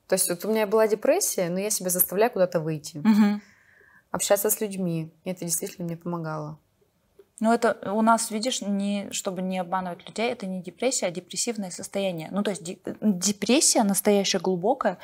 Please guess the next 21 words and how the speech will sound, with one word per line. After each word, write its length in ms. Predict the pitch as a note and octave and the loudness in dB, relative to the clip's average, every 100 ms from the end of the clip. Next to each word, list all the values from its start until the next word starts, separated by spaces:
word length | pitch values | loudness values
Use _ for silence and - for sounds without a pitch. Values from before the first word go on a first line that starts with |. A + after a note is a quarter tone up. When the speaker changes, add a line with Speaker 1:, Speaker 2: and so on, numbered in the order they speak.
| - - - | -14 -14 2
Speaker 2:
там 200 | G3+ G#3 | 4 4
вот 120 | G3+ | 4
этими, 300 | A3 G#3+ F#3+ | 0 0 -4
типа, 240 | F#3 - - | -4 -4 4
"Ой, 200 | C#4 A#3 | 6 6
п-, 120 | - | 4
побегай 560 | E3+ - A3 B3+ D#4+ B3 | -8 2 4 6 6 4
по 140 | A#3+ | 4
лугу, 360 | A#3+ G#3 G3+ F3+ | 6 6 4 0
<laughs> 60 | - | -4
позанимайся 640 | G#3+ A3 A3 A3 D4 A#3+ | 0 2 6 6 6 4
спортом", 500 | A#3+ - A#3+ A#3+ F3 - - - | -2 4 4 4 -4 -8 -18 -8
это 220 | A3 B3 | 4 8
ничего 320 | A#3 G#3+ C4 | 8 8 4
не, 220 | A#3+ A3 | 6 4
не, 500 | G#3+ G3 G3+ G#3+ A3 | 0 0 2 2 2
не 720 | G3 G3+ G3+ G3+ G3 G#3+ G#3 | 0 -2 -2 -4 -6 -2 0
делает. 400 | F#3+ G3+ F#3 D#3+ | 0 4 4 4
Ну, 80 | F#3 | 0
то 80 | F#3+ | -2
есть 140 | F#3 | -4